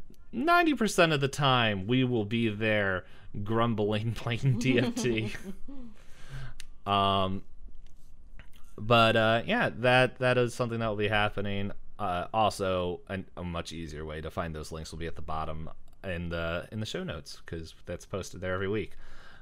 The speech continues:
Speaker 1: Um, but yeah, Kathy will be joining, uh, a good friend of both of ours, and, uh,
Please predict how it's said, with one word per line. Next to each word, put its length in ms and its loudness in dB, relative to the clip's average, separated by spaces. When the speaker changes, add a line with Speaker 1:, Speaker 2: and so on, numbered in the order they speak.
Speaker 1:
Um, 300 2
but 160 0
yeah, 160 8
Kathy 320 6
will 80 4
be 100 4
joining, 580 4
uh, 280 0
a 60 -2
good 180 0
friend 220 -2
of 60 -4
both 220 -2
of 100 -8
ours, 500 -2
and, 500 -6
uh, 380 -2